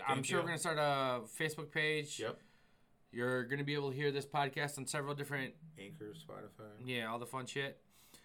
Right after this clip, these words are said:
Speaker 1: So we will get with you, or you can get with us.
Speaker 2: Yeah.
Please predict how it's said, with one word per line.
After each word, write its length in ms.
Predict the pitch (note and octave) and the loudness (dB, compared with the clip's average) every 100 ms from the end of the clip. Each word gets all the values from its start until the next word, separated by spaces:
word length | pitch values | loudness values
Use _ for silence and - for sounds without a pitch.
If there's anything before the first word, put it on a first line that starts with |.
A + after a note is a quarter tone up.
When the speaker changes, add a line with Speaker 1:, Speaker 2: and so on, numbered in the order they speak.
| _ | _
Speaker 1:
So 240 | - C3 B2+ | -4 0 2
we 240 | B2+ D#3+ | 4 8
will 160 | A#3+ A3+ | 8 8
get 180 | G3+ G3 | 10 10
with 220 | G3+ G3 | 10 8
you, 340 | F#3 F3 E3+ C#3+ - - - - - - - - - - - | 4 4 2 -2 -14 -20 -20 -20 -20 -20 -20 -20 -20 -20 0
or 100 | C3 | 2
you 100 | F3 | 2
can 100 | F3 | 2
get 140 | E3+ | 2
with 120 | D3 B2+ | 2 4
us. 480 | D3+ A#2 - - - | 4 4 0 -4 -4
Speaker 2:
Yeah. 240 | G#2+ G2 | -4 -4